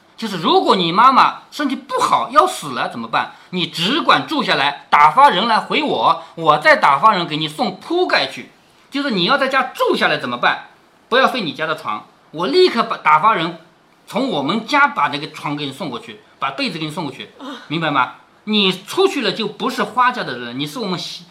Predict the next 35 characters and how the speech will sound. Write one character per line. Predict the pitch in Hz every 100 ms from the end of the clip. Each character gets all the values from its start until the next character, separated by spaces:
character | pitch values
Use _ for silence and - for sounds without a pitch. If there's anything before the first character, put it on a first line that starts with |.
| - -
你 | 165
是 | 175 269
我 | 214
们 | 170 175 185 - _ _
贾 | - 143
家 | 147 285
的 | 208
人， | 120 110 - _ _ -
知 | 143
道 | 123
吧？ | 110 - - -
所 | 277
以 | 285
如 | 208 349
果 | 330
你 | 190
妈 | 220
妈 | 285 254
好， | - 120 120
你 | 127
就 | 180
回 | - 156
来； | 131 - -
如 | 240
果 | 294
你 | 226
妈 | 262
妈 | 262 269
不 | 370
好， | - 127
你 | 120
要 | 190
住 | 214 392 185
家 | 196
里， | 156